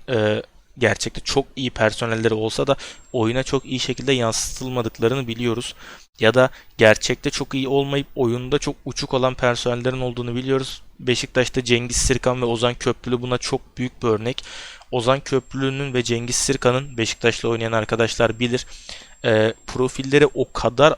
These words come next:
absürt derecede iyi çıkıyor ki. Yani on dokuzlar, on sekizler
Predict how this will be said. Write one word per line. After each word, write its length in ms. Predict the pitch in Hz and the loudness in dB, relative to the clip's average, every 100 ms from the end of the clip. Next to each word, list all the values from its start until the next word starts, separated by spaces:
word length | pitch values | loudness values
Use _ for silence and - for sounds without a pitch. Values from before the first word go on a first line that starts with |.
| - | 0
absürt 580 | 123 110 113 113 143 - | 2 2 0 -6 -6 0
derecede 360 | 127 120 120 120 | 2 4 2 0
iyi 200 | 131 117 | -4 -4
çıkıyor 400 | - - 202 202 | -4 -4 -4 -2
ki. 300 | - 104 - - - - - | -2 -6 -10 -20 -20 -20 -4
Yani 200 | 110 107 - | 0 0 0
on 260 | 131 135 143 | -2 -2 -4
dokuzlar, 380 | - 143 147 | -4 0 2
on 140 | 143 139 | 2 0
sekizler 600 | - 143 143 135 147 | -2 -4 -6 0 2